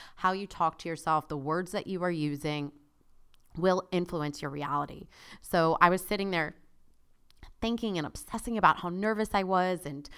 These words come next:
all of these things that could possibly go wrong.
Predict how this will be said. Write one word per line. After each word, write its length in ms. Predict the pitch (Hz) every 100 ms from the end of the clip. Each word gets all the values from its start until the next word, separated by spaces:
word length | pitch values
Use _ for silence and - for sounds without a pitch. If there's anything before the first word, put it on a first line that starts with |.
| - - -
all 160 | 196 208
of 100 | 180
these 180 | 185
things 320 | - 196 196 175
that 180 | 143
could 160 | - 170
possibly 400 | - 170 180 165
go 160 | 156 151
wrong. 440 | 214 214 185